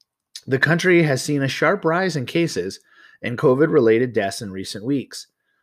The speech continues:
a surge that could be partly down to last month's Thanksgiving holiday when millions of Americans traveled around the U S.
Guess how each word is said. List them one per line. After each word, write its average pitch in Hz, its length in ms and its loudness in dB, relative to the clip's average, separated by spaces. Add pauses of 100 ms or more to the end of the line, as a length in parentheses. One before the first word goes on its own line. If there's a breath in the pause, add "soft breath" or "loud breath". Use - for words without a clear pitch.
(120)
a 110 80 -4
surge 170 380 2
that 151 200 2
could 190 240 2
be 156 140 -4
partly 160 380 -2
down 104 320 -10
to 120 160 -6
last 131 320 -2
month's 98 240 -12
Thanksgiving 101 500 -8
holiday 104 520 -4
when 113 280 -6
millions 107 320 -8
of 107 80 -6
Americans 113 640 -4
traveled 92 460 -2
around 92 280 -4
the 92 80 -8
U 92 200 -2
S. - 300 -2